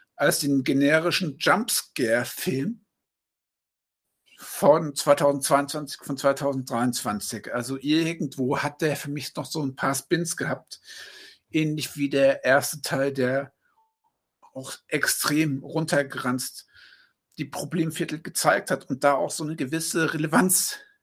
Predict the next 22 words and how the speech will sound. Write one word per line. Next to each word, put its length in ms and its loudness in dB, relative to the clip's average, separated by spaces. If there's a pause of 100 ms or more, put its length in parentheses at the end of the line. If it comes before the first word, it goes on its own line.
(420)
dabei 360 2
gehabt 400 -4
hat. 320 -4 (1500)
Also, 380 0 (1040)
in 120 -4
Teil 200 2
eins, 260 0
da 80 0
gibt's 440 -8
so 180 0
eine 180 -4
Stelle, 360 -2
da, 220 -4 (380)
da, 100 -10 (400)
da 100 -4
siehst 280 -6
du 80 2
einen 200 4
der 140 0
versifftesten 1120 0 (840)
Filmtoiletten 920 2
überhaupt. 680 2